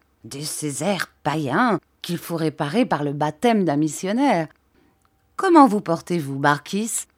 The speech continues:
J'espère que vous allez bien. » Encouragé par ces gracieuses paroles et par l'empressement de ma tante à lui tendre la main,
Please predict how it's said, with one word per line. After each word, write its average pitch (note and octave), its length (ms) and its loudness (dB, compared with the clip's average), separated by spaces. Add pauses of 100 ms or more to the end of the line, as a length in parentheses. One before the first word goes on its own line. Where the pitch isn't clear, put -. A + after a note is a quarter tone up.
(240)
J'espère E3 460 -4
que E3 100 -10
vous C#3+ 160 -4
allez D#3 180 -2
bien. » G3 420 2 (1400)
Encouragé C4+ 580 4
par G#3+ 220 2
ces G3 160 -4
gracieuses D#3+ 640 -4
paroles C#4 480 0
et A3+ 60 2
par D3 240 -4
l'empressement F3 760 0
de D3 120 -2
ma C3 160 -2
tante F#3+ 400 0
à B2 80 -2
lui A#2+ 180 -8
tendre F3 460 -4
la A#2+ 120 -4
main, D#3 300 -4